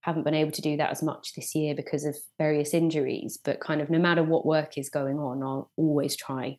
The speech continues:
and meet that. And that gives me both a sense of community, time outdoors, and exercise. All of that stuff of just looking after yourself.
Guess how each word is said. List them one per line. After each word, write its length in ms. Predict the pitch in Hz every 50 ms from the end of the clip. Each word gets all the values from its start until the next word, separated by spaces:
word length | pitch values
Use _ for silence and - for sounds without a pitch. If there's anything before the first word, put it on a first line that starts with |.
| _ _ -
and 120 | 147 151
meet 220 | 151 147 - - -
that. 160 | 131 - - - - - - - - - - _
And 160 | - 160 160 160
that 160 | - - -
gives 260 | - 160 151 - -
me 260 | 156 151 151 147 147 147
both 180 | 156 151 151 -
a 40 | 156
sense 280 | - - 214 208 208
of 100 | 180 165
community, 840 | - - 190 202 220 220 220 214 214 - 208 196 196 190 175 170 - _ _ _
time 240 | - - 180 170 170
outdoors, 560 | 165 160 - - 156 151 156 151 151 147 - - _ -
and 180 | 151 147 151 147
exercise. 720 | - - - - - 135 - 139 135 - 131 147 - - -
All 240 | - 220 220 226 208
of 100 | 196 165
that 180 | 156 151 - -
stuff 320 | - - 165 151 - -
of 140 | 156 143 -
just 380 | - 151 151 - - - - - _ _ _ _ -
looking 360 | 160 170 165 - - 160 156
after 320 | 156 151 151 147 151 - 156
yourself. 680 | 143 143 143 - - 151 - - - - - -